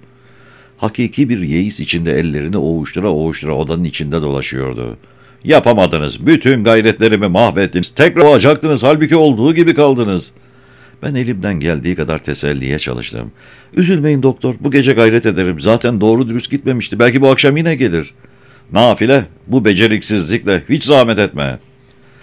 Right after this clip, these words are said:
Sonra tekrar gözlerini gözlerime dikti ve aşikar bir yeis içinde,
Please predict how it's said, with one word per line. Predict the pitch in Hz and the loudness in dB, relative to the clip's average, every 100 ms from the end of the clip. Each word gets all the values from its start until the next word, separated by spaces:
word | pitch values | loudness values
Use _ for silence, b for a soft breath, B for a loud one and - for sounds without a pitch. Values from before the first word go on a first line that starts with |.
| b b | b b
Sonra | - 160 | -4 -2
tekrar | 110 131 110 95 | -2 -6 -4 -4
gözlerini | 82 80 73 73 87 | -4 -4 -4 -6 -4
gözlerime | 71 62 67 73 80 | -4 -4 -6 -6 -6
dikti | 71 - 71 | -8 -8 -4
ve | |
aşikar | 67 90 78 76 104 98 80 | -2 -2 -2 -6 -2 -2 -2
bir | 80 | -4
yeis | 73 80 87 | -4 -4 -6
içinde, | 69 78 69 71 | -8 -8 -6 -6